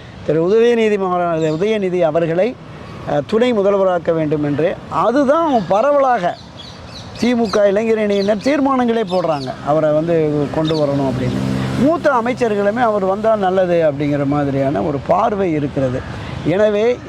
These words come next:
இந்த எதிர்வரும் இரண்டாவது, மூன்றாவது வாரத்துல மானிய கோரிக்கை மீதான விவாதத்திற்கு ஒரு பதினெட்டு, இருபது நாட்கள் சட்டப்பேரவை கூட்டம் நடைபெறுகிறது.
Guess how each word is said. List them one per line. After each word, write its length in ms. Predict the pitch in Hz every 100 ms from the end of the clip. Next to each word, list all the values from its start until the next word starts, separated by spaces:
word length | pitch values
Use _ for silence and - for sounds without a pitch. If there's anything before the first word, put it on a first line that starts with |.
| 180
இந்த 380 | 226 254 240 220
எதிர்வரும் 520 | 208 220 262 254 226
இரண்டாவது, 500 | 202 220 233 233 220
மூன்றாவது 540 | 208 220 214 214 214 196 185
வாரத்துல 500 | 190 175 175 196 226 - - - 151
மானிய 460 | 180 254 285 262 240
கோரிக்கை 480 | 220 226 202 202
மீதான 440 | 196 190 190 185 175
விவாதத்திற்கு 800 | 185 208 247 233 190 190 180 233
ஒரு 120 | 196
பதினெட்டு, 440 | 185 208 269 226
இருபது 260 | 220 190 180
நாட்கள் 420 | 180 196 - 196
சட்டப்பேரவை 560 | 196 180 185 196 180 160
கூட்டம் 280 | 160 170 160
நடைபெறுகிறது. 600 | 160 156 151 135 131